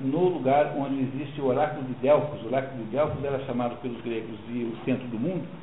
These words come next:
por causa justamente disso. É lá no oráculo de Delfos que Zeus fala com, por meio de Apolo, fala com uma sacerdotisa, e essa sacerdotisa faz, então, previsões. Vai, vai aparecer o oráculo de Delfos com muita importância no próximo encontro,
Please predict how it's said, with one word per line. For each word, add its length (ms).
por 100
causa 300
justamente 380
disso. 180
É 80
lá 180
no 100
oráculo 340
de 60
Delfos 360
que 220
Zeus 260
fala 420
com, 260
por 100
meio 220
de 100
Apolo, 560
fala 240
com 160
uma 500
sacerdotisa, 1000
e 80
essa 120
sacerdotisa 560
faz, 300
então, 320
previsões. 600
Vai, 180
vai 140
aparecer 380
o 40
oráculo 300
de 60
Delfos 340
com 120
muita 220
importância 500
no 100
próximo 400
encontro, 320